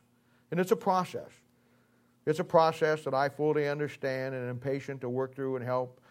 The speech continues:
'cause I know that somebody that wants it will get there.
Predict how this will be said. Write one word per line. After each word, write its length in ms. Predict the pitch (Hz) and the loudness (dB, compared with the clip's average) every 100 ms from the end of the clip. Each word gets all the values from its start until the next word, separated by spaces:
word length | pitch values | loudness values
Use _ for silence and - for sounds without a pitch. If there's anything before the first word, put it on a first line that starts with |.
| _ - | _ -8
'cause 100 | 123 | -2
I 160 | 127 | -2
know 240 | 131 135 139 | 0 0 0
that 240 | 135 127 | -2 -4
somebody 380 | - 135 135 131 | -6 -2 0 0
that 120 | 135 | -4
wants 360 | 135 131 120 120 | -4 -4 -4 -8
it 140 | 117 | -10
will 100 | 120 | -10
get 220 | 120 113 - | -6 -6 -6
there. 240 | 87 | -10